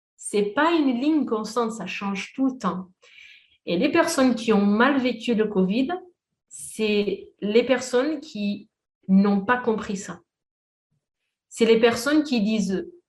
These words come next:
euh, alors ici à Marseille, ça change tout le temps, parce que il, il suffit un coup de Mistral que la météo change complètement. Et, euh, moi, je me rappelle quand j'étais salariée,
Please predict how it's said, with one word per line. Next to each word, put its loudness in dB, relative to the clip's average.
euh, 2
alors 4
ici 0
à 4
Marseille, 0
ça -4
change -6
tout -8
le -10
temps, 4
parce -2
que -4
il, -4
il 0
suffit 0
un 0
coup -2
de 0
Mistral 2
que -6
la 0
météo 2
change 2
complètement. -12
Et, 6
euh, 6
moi, 4
je -2
me -2
rappelle 2
quand -2
j'étais -6
salariée, 0